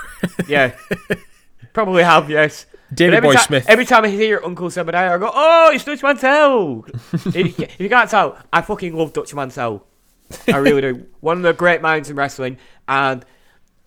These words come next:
Speaker 2: people fucking credit Vince Russo for T N A's, T N A's peak.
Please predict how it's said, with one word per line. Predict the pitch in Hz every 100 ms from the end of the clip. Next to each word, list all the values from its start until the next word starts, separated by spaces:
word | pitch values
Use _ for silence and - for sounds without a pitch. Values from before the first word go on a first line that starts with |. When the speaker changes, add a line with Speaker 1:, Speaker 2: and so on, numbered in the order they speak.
| -
Speaker 2:
people | 226 202 220
fucking | 214 208 196
credit | 190 185 175
Vince | 165 170
Russo | 156 143 139
for | 139
T | 139 147 139
N |
A's, | 135 131 127 - _ _ _
T | - 143
N | 131
A's | 123 -
peak. | - 135 139